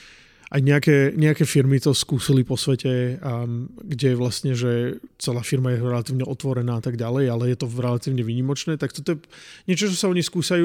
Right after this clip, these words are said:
že čo keby si založil firmu, alebo teda akože organizáciu, ktorá vlastne je spravená iba v tom virtuálnom svete. A teraz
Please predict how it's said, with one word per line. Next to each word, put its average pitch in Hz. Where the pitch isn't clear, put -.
že 135
čo 175
keby 208
si 175
založil 143
firmu, 143
alebo 131
teda 120
akože 120
organizáciu, 160
ktorá 135
vlastne 143
je 143
spravená 135
iba 131
v -
tom 123
virtuálnom 120
svete. -
A -
teraz 156